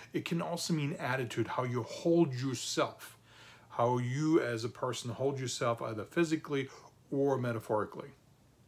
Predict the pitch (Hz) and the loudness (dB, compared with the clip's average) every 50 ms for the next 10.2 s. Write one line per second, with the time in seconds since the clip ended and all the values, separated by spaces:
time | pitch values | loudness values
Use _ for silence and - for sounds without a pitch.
0 | - _ _ _ _ _ _ _ _ - _ _ - - - - - - - - | -20 _ _ _ _ _ _ _ _ -20 _ _ -20 -20 -20 -20 -20 -10 -2 2
1 | 160 143 151 156 156 156 - 143 123 - - 143 135 131 151 165 156 - - - | 4 6 8 8 8 8 6 2 -2 -4 -4 -4 -4 -2 -2 -2 -2 -2 0 2
2 | 151 147 143 135 135 - - - 277 294 302 294 240 - - - 240 233 226 214 | 4 4 4 4 2 -2 -4 -2 -2 -2 -2 -2 -4 -8 -8 -6 -4 -2 -2 0
3 | 185 165 156 165 170 160 151 143 135 117 - - - 160 165 170 175 185 185 180 | 0 -2 -2 -2 -2 -2 -4 -4 -6 -8 -10 -12 -10 -6 -2 0 2 2 2 2
4 | 180 185 185 190 185 190 196 196 190 190 202 196 190 165 156 180 180 180 180 165 | 2 0 0 -2 -2 -2 -2 0 0 0 2 2 0 0 0 2 2 2 2 0
5 | - - 131 123 127 123 113 - - 151 151 156 160 165 147 165 165 165 - - | -2 -4 -6 -6 -6 -6 -8 -8 -6 -4 -2 0 0 0 0 -2 -4 -4 -4 -4
6 | 185 175 175 175 190 92 92 90 - - _ _ _ _ _ _ _ _ _ _ | -4 -4 -4 -2 -2 -2 -2 -2 -4 -8 _ _ _ _ _ _ _ _ _ _
7 | _ _ _ _ _ _ - - - 120 123 127 120 117 113 110 107 113 117 123 | _ _ _ _ _ _ -12 -4 -2 0 0 0 0 -2 -2 0 0 2 2 2
8 | 123 120 110 - - - 101 95 - - 120 117 120 117 107 - 113 110 110 110 | 2 2 0 0 -2 -2 -4 -8 -12 -12 -12 -12 -12 -12 -10 -8 -6 -2 0 0
9 | 110 101 101 98 107 101 107 110 110 110 107 107 98 95 98 - - - 123 123 | 0 0 0 -2 -4 -4 -2 -2 -2 -2 -2 -4 -4 -6 -8 -10 -10 -10 -10 -12
10 | - - - | -16 -18 -20